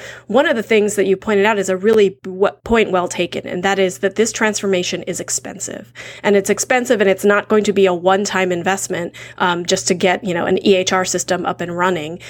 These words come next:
uh, in a particular hospital and in physicians' offices, but it really is sort of a big investment, and it's a, a big change over time to develop protocols,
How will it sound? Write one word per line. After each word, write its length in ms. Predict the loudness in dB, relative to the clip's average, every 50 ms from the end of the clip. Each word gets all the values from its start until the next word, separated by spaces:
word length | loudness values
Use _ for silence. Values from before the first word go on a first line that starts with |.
| -18 -14 -6
uh, 160 | -4 -2 -2 0
in 120 | 0 0
a 40 | 0
particular 460 | 0 -2 -4 -4 -2 -2 -2 -2 -2
hospital 520 | -2 0 0 0 0 0 0 -2 -2 0 -2
and 100 | -6 -6
in 240 | -8 -10 -10 -12
physicians' 440 | -2 -2 0 2 2 2 2 0 2
offices, 440 | 2 0 0 -2 -4 -4 -4 -4 -2
but 140 | 0 2 2
it 120 | 2 2
really 280 | 4 2 4 4 4 2
is 140 | 2 2 0
sort 200 | 0 0 2 0
of 100 | 0 0
a 80 | -2
big 340 | -6 0 2 2 4 4 2
investment, 500 | 0 0 0 0 0 0 -2 -4 -4 -2
and 120 | -2 -2
it's 160 | -4 -4 -4 -4
a, 240 | -4 -4 -4 -6 -10 _ _ -4
a 60 | -4
big 220 | 0 2 0 0 0
change 160 | -2 0 2 2 4 4
over 200 | 4 4 2 2
time 280 | -2 0 -2 0 0 0
to 80 | -2 -4
develop 480 | -8 -6 -4 -2 -2 -2 -2 -4 -6 -12 -18 -18 -20 -12 _
protocols, 680 | 2 2 2 2 2 0 0 0 0 0 -2 -4 -8